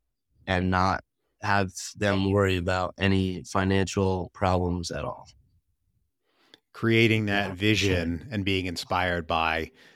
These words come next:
Speaker 2: the vision and the, the person that's not quite there yet, but they will be one day.
Speaker 1: Exactly.
Speaker 2: Appreciate that. Question number three, Dylan, think about yourself at eighty years old.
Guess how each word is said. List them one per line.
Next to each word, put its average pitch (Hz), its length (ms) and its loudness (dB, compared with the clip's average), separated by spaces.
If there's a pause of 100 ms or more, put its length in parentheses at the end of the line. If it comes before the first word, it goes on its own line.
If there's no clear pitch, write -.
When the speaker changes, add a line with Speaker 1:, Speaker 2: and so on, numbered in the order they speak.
(160)
Speaker 2:
the 92 80 -2
vision 92 400 0
and 82 120 -4
the, 82 200 -4
the 131 80 -4
person 165 320 8
that's 139 180 6
not 135 220 6
quite 131 280 6
there 120 240 8
yet, 107 360 4 (400)
but 85 140 -10
they 85 100 -4
will 80 180 -6
be 82 180 -8
one 73 300 -10
day. 71 220 -14
Speaker 1:
Exactly. 90 420 0
Speaker 2:
Appreciate - 320 -10
that. 82 240 -10 (880)
Question 143 220 2
number 120 180 6
three, 123 320 6
Dylan, 139 520 0
think 202 180 4
about 175 280 4
yourself 120 440 4
at 113 120 0
eighty 123 220 2
years 120 300 6
old. 131 320 6